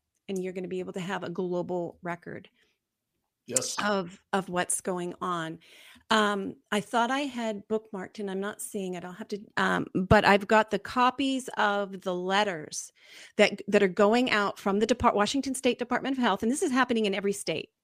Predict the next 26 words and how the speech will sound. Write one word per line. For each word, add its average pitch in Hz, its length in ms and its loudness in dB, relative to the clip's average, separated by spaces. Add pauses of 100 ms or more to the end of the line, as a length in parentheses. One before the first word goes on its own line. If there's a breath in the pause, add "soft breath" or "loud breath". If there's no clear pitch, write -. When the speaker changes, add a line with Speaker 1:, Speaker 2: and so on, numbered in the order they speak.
Speaker 1:
Even 302 320 2
m-, 214 120 -2
the 226 100 2
beautiful 254 320 -6
state 233 220 -2
of 202 60 -14
Tennessee, 220 440 -2
where 185 160 -4
I 190 100 -4
am 208 180 -4
now, 202 260 -2
which 185 200 -8
is 185 140 -10
relatively 214 540 -2
free, 240 480 -4 (760 loud breath)
the 214 140 4
Department 233 400 4
of 202 60 -2
Health 196 240 0
is 180 120 -6
absolutely 170 580 -6
captured. - 580 -8 (680 loud breath)
Letters 240 480 6
are 254 80 0
going 233 600 -2
out 214 520 -8